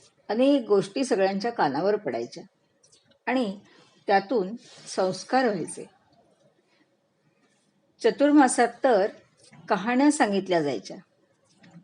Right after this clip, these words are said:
वाचून दाखवल्या जायच्या. प्रत्येक वाराची एक वेगळी कहाणी आहे, शिवाय विशेष दिवसांची सुद्धा कहाणी आहे. या कहाण्या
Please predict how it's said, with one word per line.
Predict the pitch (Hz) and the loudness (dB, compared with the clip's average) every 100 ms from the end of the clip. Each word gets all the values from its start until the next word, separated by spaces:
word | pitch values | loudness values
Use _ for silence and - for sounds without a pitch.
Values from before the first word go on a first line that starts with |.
| _ - | _ -6
वाचून | 247 302 302 294 349 | 4 4 4 2 4
दाखवल्या | 269 - 185 156 | 4 2 0 0
जायच्या. | 123 95 - - - _ _ _ _ _ _ _ _ _ _ _ _ _ _ _ _ _ _ _ _ _ - | -2 -6 -10 -18 -20 _ _ _ _ _ _ _ _ _ _ _ _ _ _ _ _ _ _ _ _ _ 0
प्रत्येक | 208 202 - 285 294 | 0 0 0 2 2
वाराची | 233 170 180 226 254 220 180 247 - _ - | 2 4 6 4 2 0 -2 -2 -12 _ -2
एक | 233 254 | -2 0
वेगळी | 208 180 190 233 | 0 2 2 0
कहाणी | 190 160 185 202 | -4 -4 -2 -4
आहे, | 170 143 - _ _ _ _ _ _ _ _ - | -6 -10 -18 _ _ _ _ _ _ _ _ -14
शिवाय | - 240 262 190 208 - - - _ _ - | -4 0 0 -2 -8 -20 -20 -20 _ _ -4
विशेष | 208 202 247 247 302 | -2 2 4 4 2
दिवसांची | 254 208 180 202 202 202 262 | 2 0 0 -2 -2 -6 -6
सुद्धा | 214 160 156 247 | -4 -4 -4 -6
कहाणी | - 165 170 160 | -4 -6 -4 -4
आहे. | 139 135 - _ _ _ _ _ _ _ _ _ _ _ _ _ _ _ - | -6 -10 -20 _ _ _ _ _ _ _ _ _ _ _ _ _ _ _ 0
या | 226 | 2
कहाण्या | 240 196 196 247 254 196 | 2 0 -2 0 -2 -4